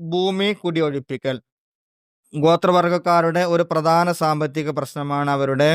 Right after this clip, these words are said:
ഭൂമി അന്യാധീനപ്പെടാൻ തുടങ്ങിയത്. ഗോത്രവർഗക്കാരെ അവരുടെ ആവാസ കേന്ദ്രങ്ങളിൽ നിന്ന് കുടിയൊഴിപ്പിക്കൽ ബ്രിട്ടീഷ് ഭരണകാലഘട്ടങ്ങളിൽ തുടങ്ങിയതാണ്.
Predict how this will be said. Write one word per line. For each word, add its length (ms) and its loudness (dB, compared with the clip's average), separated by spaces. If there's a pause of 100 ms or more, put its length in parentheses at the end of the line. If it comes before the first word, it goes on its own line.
(480)
ഭൂമി 540 2 (120)
അന്യാധീനപ്പെടാൻ 960 -2
തുടങ്ങിയത്. 560 -2 (640)
ഗോത്രവർഗക്കാരെ 1000 2 (140)
അവരുടെ 480 -2
ആവാസ 480 2
കേന്ദ്രങ്ങളിൽ 640 0
നിന്ന് 240 -2
കുടിയൊഴിപ്പിക്കൽ 880 -2 (440)
ബ്രിട്ടീഷ് 560 2
ഭരണകാലഘട്ടങ്ങളിൽ 1120 -2
തുടങ്ങിയതാണ്. 680 0